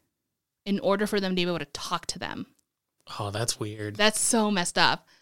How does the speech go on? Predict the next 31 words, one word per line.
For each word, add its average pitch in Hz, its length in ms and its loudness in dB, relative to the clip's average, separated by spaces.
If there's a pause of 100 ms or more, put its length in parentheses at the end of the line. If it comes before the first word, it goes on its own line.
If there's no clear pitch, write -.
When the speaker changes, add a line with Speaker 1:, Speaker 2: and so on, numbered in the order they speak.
(200)
Speaker 1:
which 208 300 6
obviously 240 440 6
made 208 200 4
it 202 80 2
a 190 80 2
lot 175 180 2
easier 190 340 0
for 214 140 -2
them 214 340 2
to 208 120 -4
get 170 140 2
into 165 160 -4
trouble, 190 440 4
I 170 60 4
think, 143 260 2
'cause 175 240 -4
you're 170 260 -2
wasted. 175 520 0
Speaker 2:
Yeah. 156 180 -4 (240)
Speaker 1:
And, 160 200 -4
and, - 200 -12
you 175 140 -10
know, 151 120 -2
if - 200 -12 (240)
they 170 80 -2
suggest 214 340 6
something, 196 280 2
you're 180 100 0
gonna 190 180 2
do 262 140 8
it. 143 240 2